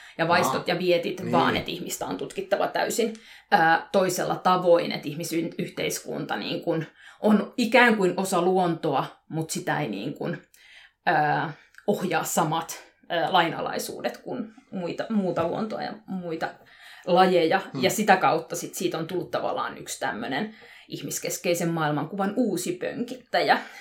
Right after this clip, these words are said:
Speaker 1: sen jälkeen, kun uskonnolliset selitykset on taas vähän haipuneet pois.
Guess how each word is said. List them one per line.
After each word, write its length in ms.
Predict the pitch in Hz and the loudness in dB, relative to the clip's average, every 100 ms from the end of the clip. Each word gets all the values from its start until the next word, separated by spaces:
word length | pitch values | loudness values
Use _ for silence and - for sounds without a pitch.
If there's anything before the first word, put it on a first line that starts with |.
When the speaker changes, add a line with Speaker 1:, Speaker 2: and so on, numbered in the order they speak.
| - | -18
Speaker 1:
sen 240 | - 160 147 | -4 -2 0
jälkeen, 680 | 143 - - - - 220 220 | -2 -6 -8 -8 -6 -6 -6
kun 160 | - | -6
uskonnolliset 760 | - - - 226 233 - 247 - | -8 -12 -10 -10 -8 -8 -10 -8
selitykset 640 | 262 262 262 - 277 - | -8 -8 -10 -12 -14 -12
on 160 | 262 254 - _ | -10 -10 -14 _
taas 340 | - - - - _ _ _ _ | -14 -14 -14 -20 _ _ _ _
vähän 340 | 196 190 226 - | -10 -8 -10 -14
haipuneet 800 | _ 196 208 214 233 - - 247 _ - | _ -12 -10 -12 -14 -14 -14 -18 _ -18
pois. 460 | - 269 - - | -16 -14 -14 -16